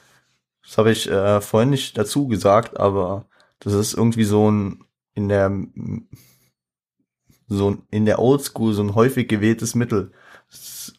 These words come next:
es wird heute, heute weniger gemacht, habe ich das Gefühl, aber früher war das so ein Ding und ich fühl's eigentlich, wenn's gut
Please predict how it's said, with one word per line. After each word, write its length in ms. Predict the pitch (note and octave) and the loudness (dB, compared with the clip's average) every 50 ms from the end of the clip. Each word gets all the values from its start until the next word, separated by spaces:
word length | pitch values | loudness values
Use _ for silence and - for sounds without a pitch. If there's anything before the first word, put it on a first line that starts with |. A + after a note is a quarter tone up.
| - - | -18 -14
es 80 | - A2 | -10 -6
wird 140 | G#2 G#2+ G#2+ | -4 -2 2
heute, 360 | A2 A#2+ C3+ D3 - D3+ - - | 4 4 4 4 2 -2 -6 -6
heute 480 | A#2 A#2 B2+ B2+ C3+ C3+ C#3 B2+ A2 G2 | -4 2 2 2 4 4 0 0 0 0
weniger 360 | A#2+ C#3+ F3+ F3 C#3+ B2+ A2 | -2 0 2 4 4 4 4
gemacht, 400 | G2+ G2+ G#2+ A#2+ C3 - - - | 4 2 2 0 0 -2 -4 -2
habe 160 | C3+ G2+ F#2+ | -2 0 0
ich 60 | G2 | -2
das 120 | - - - | -6 -8 -12
Gefühl, 440 | - - - G#2+ A2 B2 C3+ C3 | -14 -10 -6 -2 0 0 0 0
aber 380 | - - G2 G2 G2 G2+ G2+ G2+ | 2 2 2 4 4 4 4 2
früher 360 | G2+ - - A#2+ B2 B2 A#2 | 0 -4 -2 0 2 2 4
war 120 | A2 A#2 A2+ | 4 2 2
das 120 | A2+ - | 2 -2
so 100 | - G#2+ | -4 -2
ein 100 | G#2 G2 | -2 0
Ding 280 | F#2+ A2+ B2+ D3+ D3+ C#3 | 0 0 0 0 0 0
und 300 | G#2+ G2+ G#2 G#2 G#2 G2+ | 0 0 0 0 -2 -6
ich 240 | - - - - - | -8 -10 -12 -12 -10
fühl's 300 | - - D3 C#3 C3 C3 | -4 0 0 0 2 2
eigentlich, 380 | F#2 G2 G2 F#2 G#2+ G2 - | 4 4 4 2 0 -2 -2
wenn's 340 | F#2+ F#2+ F#2+ F#2 F#2+ - - | 0 0 0 -2 -4 -8 -10
gut 400 | - - G2 G2 F#2+ - - - | -6 -4 -4 -4 -4 -8 -12 -18